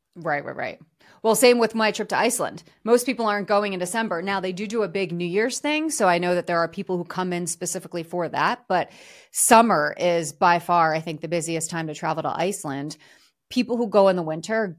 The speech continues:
go because they wanna see the Northern Lights, which we saw a hint of through my camera lens. Couldn't see it with the naked eye, which was unfortunate. But I actually did a lot of research on that beforehand.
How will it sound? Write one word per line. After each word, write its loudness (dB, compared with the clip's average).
go 4
because -2
they 2
wanna -4
see -2
the -2
Northern -4
Lights, -4
which -8
we -2
saw 2
a 0
hint -2
of 6
through -2
my 0
camera -2
lens. 0
Couldn't 0
see 0
it -2
with -4
the -2
naked -6
eye, -8
which -8
was -4
unfortunate. -4
But 6
I 8
actually 4
did 0
a 4
lot 4
of 0
research -4
on -2
that -2
beforehand. -2